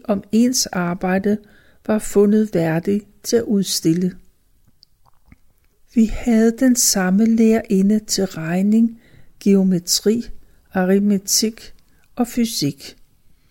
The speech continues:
Det var fag, der interesserede mig voldsomt.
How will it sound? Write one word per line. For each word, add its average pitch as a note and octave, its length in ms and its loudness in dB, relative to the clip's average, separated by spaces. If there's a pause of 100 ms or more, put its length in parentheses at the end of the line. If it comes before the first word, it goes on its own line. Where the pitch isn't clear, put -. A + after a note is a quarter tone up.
(300)
Det C4 140 0
var C4 140 0
fag, A#3 540 -2 (360)
der G3 180 0
interesserede F#3+ 920 0
mig G3+ 300 -2
voldsomt. - 680 -8